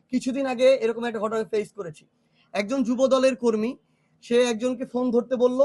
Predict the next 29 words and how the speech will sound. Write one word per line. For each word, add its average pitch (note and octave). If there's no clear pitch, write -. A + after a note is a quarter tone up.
তারপরে A#3
বলল A#3+
যে, A3
"ভাই, A3+
ভিডিও G#3
শুরু A3+
করেন, A#3
ভিডিও G#3
শুরু G#3+
করেন।" D#3+
এরপরে A3+
এসে C4
আমাকে B3
বলল, B3+
"ভাই, A#3+
আপনার A3+
সাথে A3+
তো A3+
একজন G3+
আওয়ামী G#3
লীগের G#3
লোক G3
দেখতেছে।" F#3
আমি G#3+
বললাম, A3+
"কই, A3+
বের G#3
করে A3+
দেন।" G#3+